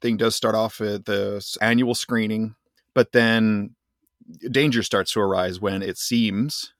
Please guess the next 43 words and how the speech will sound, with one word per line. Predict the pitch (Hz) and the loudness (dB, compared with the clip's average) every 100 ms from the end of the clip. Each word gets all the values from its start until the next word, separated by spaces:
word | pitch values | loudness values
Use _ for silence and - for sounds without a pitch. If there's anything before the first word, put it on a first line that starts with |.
| - | -6
that | 101 95 | -4 -2
there's | 101 98 | -4 -6
a | |
copycat | - 139 131 113 95 90 | -4 -4 -4 -6 -8 -8
killer. | 90 - - _ _ - - | -12 -12 -18 _ _ -20 -8
The | 107 | -6
Phantom, | - 131 123 101 139 _ - - _ - | 2 2 2 -2 -4 _ -20 -20 _ -6
as | 101 | -6
they've | 95 95 | -2 -4
been | 95 92 | -2 -4
dubbed, | 92 95 110 - _ | -2 -4 -6 -18 _
seems | - 120 - | 0 2 2
to | |
be | 113 | 0
back, | 107 104 113 - - _ _ _ - | 2 2 2 -2 -16 _ _ _ 2
or | 107 | 2
at | 104 | 2
least | 113 - | -2 0
someone | 127 113 113 | 2 4 2
is | 107 98 - | 0 -4 -4
trying | - 107 101 98 101 | -6 -4 -2 -4 -6
to, | - 101 95 95 95 _ _ _ _ _ | -6 -4 -4 -6 -8 _ _ _ _ _
uh, | - 98 92 | -2 0 0
recreate | 98 110 - 110 98 90 | 0 -2 -2 -2 0 0
their | 95 92 | -2 0
legacy. | 107 120 101 - - - _ _ _ _ _ _ - | 0 0 -2 -6 -10 -18 _ _ _ _ _ _ -8
And, | 98 95 98 | -4 -4 -4
uh, | 98 98 | -4 -6
the | 95 101 | -2 0
reason | 113 117 113 | 4 4 2
for | 110 117 | 0 2
that | 98 113 | 2 2
is | 101 95 104 | 0 -4 -4
the | 95 | -6
whole | 92 101 92 _ _ - | -4 -6 -6 _ _ -14
plot | - 101 101 | 0 2 2
of | |
the | 95 | -2
film | - 117 104 | -4 -2 -2
that | 98 | -4
I | 95 | -8
can't | - 104 - | -8 -10 -8
spoil, | - - 120 120 120 | -10 0 4 4 2